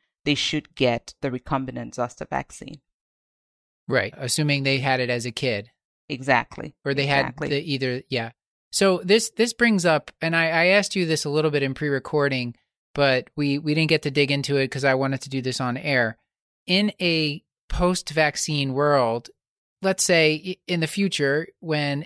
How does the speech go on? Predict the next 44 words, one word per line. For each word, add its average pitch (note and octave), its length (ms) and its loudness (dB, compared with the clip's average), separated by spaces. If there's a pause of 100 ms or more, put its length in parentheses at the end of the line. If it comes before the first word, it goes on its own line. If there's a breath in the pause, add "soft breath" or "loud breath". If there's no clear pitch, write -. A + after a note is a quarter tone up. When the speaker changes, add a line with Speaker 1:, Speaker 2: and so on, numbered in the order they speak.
Speaker 2:
everyone's E3 460 0
been D3 320 -2
in D3+ 160 -4
the C#3+ 100 -2
U C#3+ 200 2
S C3+ 220 2
has C3+ 100 -8
been C3 140 -6
vaccinated C3 720 -2
for B2 260 -4
varicella, B2 920 -2 (380)
is C#3+ 240 0
shingles D#3+ 440 0
gonna D#3 180 0
go C#3+ 220 4
away? C3 440 0
I C3+ 80 -4
mean, C#3 200 -4
but C#3+ 340 -2
they D3 140 2
are D#3+ 180 4
getting D#3 260 2
a C3+ 80 -4
live C3+ 680 0 (160)
vaccine, B2+ 680 -2
right? A#2+ 360 -4
So C#3+ 120 -8
they're C3 100 -2
getting C#3 220 0
the C3 100 -6
live C3+ 460 2
V C3+ 320 -4
Z C3+ 180 -2
V C3 220 -2
virus B2 420 -2
as A#2+ 100 -8
a B2+ 80 -8
kid C#3 440 0
to, A#2+ 260 -6 (160)
so - 160 -8
they C3 80 -2
don't B2+ 160 -8
get A#2+ 160 -10
chickenpox. B2 760 -2